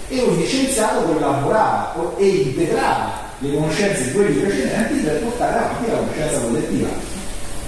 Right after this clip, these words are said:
Nel momento in cui sono venuti fuori il concetto della conoscenza del business, della conoscenza del potere, a quel punto è venuto fuori il copyright. Quindi la maggior parte, sapete questo, la maggior parte delle aziende tecnologiche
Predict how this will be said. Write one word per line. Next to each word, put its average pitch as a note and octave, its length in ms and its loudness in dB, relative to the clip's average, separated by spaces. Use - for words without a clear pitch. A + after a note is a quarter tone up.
Nel F#3+ 220 4
momento A#3 360 2
in G#3 100 4
cui F#3+ 380 2
sono D#3 240 0
venuti E3+ 240 2
fuori - 340 2
il C#3 160 -4
concetto C3 520 0
della C#3+ 180 0
conoscenza D3+ 440 0
del C#3+ 160 0
business, C3+ 520 0
della A2+ 140 0
conoscenza B2+ 380 0
del A2+ 80 -4
potere, - 540 -2
a A#2 100 -2
quel A3+ 220 2
punto F3+ 640 -2
è G2+ 40 -4
venuto C3 300 0
fuori A#2+ 160 0
il - 80 -4
copyright. - 460 0
Quindi C#3 280 0
la D#3 100 2
maggior - 360 2
parte, F#3 420 0
sapete G#3+ 300 2
questo, - 220 0
la D#3 60 -2
maggior F#3 280 2
parte - 340 0
delle - 200 -2
aziende C3+ 460 0
tecnologiche E3 1120 2